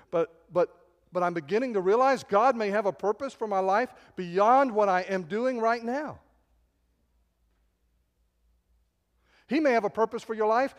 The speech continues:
doing what you're doing, but in an entirely different way, with an entirely different outlook.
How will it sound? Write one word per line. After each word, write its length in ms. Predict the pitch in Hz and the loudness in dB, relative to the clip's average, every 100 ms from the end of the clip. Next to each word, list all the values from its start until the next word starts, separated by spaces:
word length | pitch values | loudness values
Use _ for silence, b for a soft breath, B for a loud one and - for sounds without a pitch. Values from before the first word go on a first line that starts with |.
| B 151 | B -10
doing 300 | 131 320 359 | -2 0 2
what 180 | 269 - | 0 0
you're 80 | 185 | -4
doing, 300 | 185 254 240 | 0 0 0
but 100 | 214 | 0
in 160 | 208 | 0
an 100 | 202 | -2
entirely 840 | 190 165 - 233 269 285 302 285 254 | -6 -12 -12 -4 2 6 6 4 0
different 360 | 254 - 233 | -2 -2 -6
way, 400 | 202 185 156 127 - _ _ _ _ _ _ _ - | -2 -2 -4 -8 -16 _ _ _ _ _ _ _ -8
with 100 | 180 | -4
an 100 | 214 | -2
entirely 680 | 202 - 233 269 294 285 262 | -4 -2 4 6 8 6 4
different 340 | 247 247 233 | -2 -6 -8
outlook. 440 | 190 190 165 120 | -6 -6 -8 -16